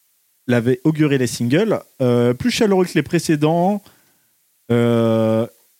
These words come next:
c'est vraiment un prog très ludique, très, très amusant. Ça me fait penser à Gentle Giant,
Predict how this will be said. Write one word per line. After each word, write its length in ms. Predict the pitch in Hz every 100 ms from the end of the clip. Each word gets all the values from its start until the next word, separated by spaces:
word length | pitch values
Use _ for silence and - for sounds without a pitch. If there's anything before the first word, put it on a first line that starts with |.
| _ _ _ -
c'est 160 | -
vraiment 240 | 147 185 220
un 40 |
prog 300 | - 190 185
très 220 | - 170
ludique, 400 | 165 160 156 190
très, 380 | - 165 147 139
très 240 | - 185 170
amusant. 340 | 160 139 165
Ça 120 | 156
me 60 | 120
fait 140 | 131
penser 260 | 135 135 160
à 120 | 127
Gentle 420 | 131 143 170 151
Giant, 440 | 127 127 120 127